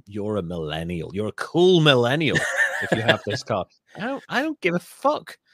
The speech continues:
Speaker 1: Uh,
Speaker 2: <laughs>
Speaker 1: so Magnesis was widely compared to American Express's black card,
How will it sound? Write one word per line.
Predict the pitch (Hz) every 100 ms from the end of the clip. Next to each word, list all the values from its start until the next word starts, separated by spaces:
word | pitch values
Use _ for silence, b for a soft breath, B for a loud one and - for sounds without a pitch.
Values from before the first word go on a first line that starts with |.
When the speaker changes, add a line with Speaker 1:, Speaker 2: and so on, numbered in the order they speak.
| b b
Speaker 1:
Uh, | 160 131 113 117
Speaker 2:
<laughs> | 196 147 151 190 131 - 185 131 - - - _ _ _ _
Speaker 1:
so | - - 160 165
Magnesis | 156 170 156 214 214 214
was | 165 139
widely | 165 233 240
compared | 180 156 127 127 113
to | 120
American | 120 147 160 156
Express's | 123 - - 95 104
black | 87 - 170 -
card, | - 80 76